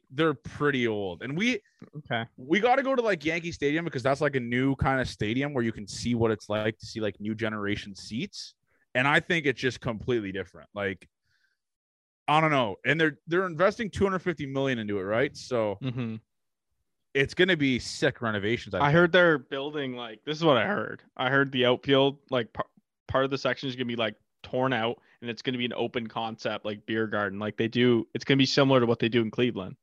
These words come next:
Speaker 1: That's sick.
Speaker 2: Like, there's gonna
Speaker 1: That
Speaker 2: be a
Speaker 1: is
Speaker 2: standing
Speaker 1: fucking
Speaker 2: room.
Speaker 1: sick.
Speaker 2: 'Cause the flight deck, dude, people are fucking obsessed with the flight deck. So they're probably like,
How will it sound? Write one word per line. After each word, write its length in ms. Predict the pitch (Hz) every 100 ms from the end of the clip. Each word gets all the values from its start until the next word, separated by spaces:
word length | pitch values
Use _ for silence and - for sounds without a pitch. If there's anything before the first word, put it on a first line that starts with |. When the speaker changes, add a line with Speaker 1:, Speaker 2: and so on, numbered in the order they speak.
| _ _ - -
Speaker 1:
That's 320 | 156 151 -
sick. 340 | - 117 80 - - _ _ _
Speaker 2:
Like, 120 | 139 135
there's 160 | 131
gonna 140 | 143 147
Speaker 1:
That 40 |
Speaker 2:
be 40 | 143
a 40 |
Speaker 1:
is 60 | 120
Speaker 2:
standing 300 | 135 120 139
Speaker 1:
fucking 180 | 120 113
Speaker 2:
room. 60 | 101
Speaker 1:
sick. 360 | - - 226 92
Speaker 2:
'Cause 120 | 185
the 100 | 208
flight 380 | - 233 294 -
deck, 280 | 208 151
dude, 360 | - 240 160 -
people 300 | - - -
are 140 | 175
fucking 400 | 135 - 226 - 180
obsessed 440 | 160 - 302 -
with 80 | 196
the 60 |
flight 320 | 165 165 139 -
deck. 280 | 123 117 -
So 120 | 147
they're 120 | 165
probably 280 | 185 180 165
like, 220 | 147 131